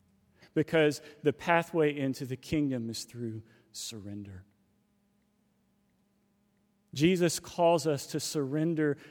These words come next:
to the work that the Holy Spirit wants to do in our hearts right now to make us new creations in him, to be born again in Christ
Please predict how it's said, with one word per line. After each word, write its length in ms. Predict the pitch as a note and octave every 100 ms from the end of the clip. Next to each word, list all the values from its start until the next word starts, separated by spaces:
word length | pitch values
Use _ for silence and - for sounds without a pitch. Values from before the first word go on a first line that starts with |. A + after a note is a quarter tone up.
| -
to 160 | - D#3
the 140 | C#3+
work 540 | C3 C#3+ D#3+ D#3+ D#3+ D#3
that 140 | B2+
the 100 | C3
Holy 340 | - F3 D#3+
Spirit 500 | D3 - E3 D#3+ C#3+
wants 440 | C3 D3 D3+ - -
to 120 | C#3+
do 420 | B2+ D3 D#3 D3+ C#3+
in 160 | B2
our 100 | A#2+
hearts 460 | A2+ D#3 C#3+ C#3 - - -
right 220 | D3+ D3 D3+
now 180 | D3
to 80 | C#3+
make 260 | C#3 C#3 D#3+
us 220 | D3 - - -
new 280 | D3+ F3 F3
creations 760 | - E3 D3+ C3+ - B2 A#2
in 120 | A#2+
him, 320 | A#2 C3+ B2 - -
to 100 | F3
be 160 | D3+ E3
born 680 | A#2+ A#2 E3 F3+ F3+ F3+ F3
again 720 | C#3 C3 C#3 D3 B2 F2+ F2 - _ _ _ _ _ _ _ _ _ -
in 100 | G#2+
Christ 680 | - - A#2 F#2+ - - -